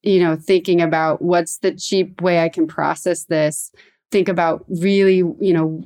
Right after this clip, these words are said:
what are, what are they worried about when they're trying to think about where to drill. So permeability, again, in, in traditional geothermal systems is primarily in faults and fractures.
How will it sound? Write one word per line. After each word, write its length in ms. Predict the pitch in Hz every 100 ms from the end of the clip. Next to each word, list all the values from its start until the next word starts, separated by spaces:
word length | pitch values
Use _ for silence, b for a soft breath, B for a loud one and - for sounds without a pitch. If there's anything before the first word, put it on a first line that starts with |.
| -
what 400 | 196 180 196 202
are, 340 | 208 175 170 170 - 165
what 140 | 170 185
are 80 |
they 120 | 175 170
worried 280 | 156 156
about 300 | 156 147 139
when 160 | - 160
they're 120 | 151
trying 300 | 147 160 147
to 60 | 147
think 200 | - 147
about 280 | - 143 -
where 180 | 147
to 120 | 139 139
drill. 480 | - - - 151 - _ _ _ _ _ _ _
So 460 | - - 196 180 175
permeability, 640 | - 226 220 196 208 202 190
again, 280 | 170 170 160
in, 140 | 151
in 260 | - 160 156
traditional 760 | - 185 185 175 - 180 170
geothermal 520 | 170 - 180 175 175 170
systems 500 | - 165 175 170 160
is 120 | 151
primarily 640 | - 151 151 151 151 156
in 220 | 147 143
faults 420 | 180 - 156 151 -
and 120 | 156
fractures. 760 | 185 190 - 262 254 269 -